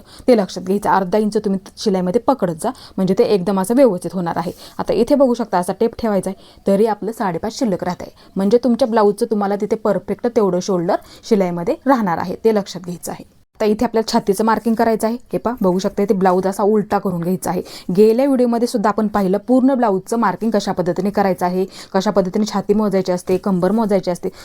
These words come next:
सर्व शिकवलेलं आहे. आता इथे काय करायचं, असा ब्लाऊज ठेवायचा आहे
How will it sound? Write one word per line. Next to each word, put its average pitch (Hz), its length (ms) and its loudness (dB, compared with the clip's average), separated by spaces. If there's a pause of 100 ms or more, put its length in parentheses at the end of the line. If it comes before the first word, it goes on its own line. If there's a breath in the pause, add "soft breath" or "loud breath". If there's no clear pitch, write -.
(120)
सर्व 254 260 2
शिकवलेलं 202 480 -4
आहे. 165 160 -6 (340 loud breath)
आता - 200 -2
इथे 233 220 2
काय 269 160 -2
करायचं, 190 300 -2
असा 185 180 -4
ब्लाऊज 190 320 0
ठेवायचा 165 380 -4
आहे 180 140 -6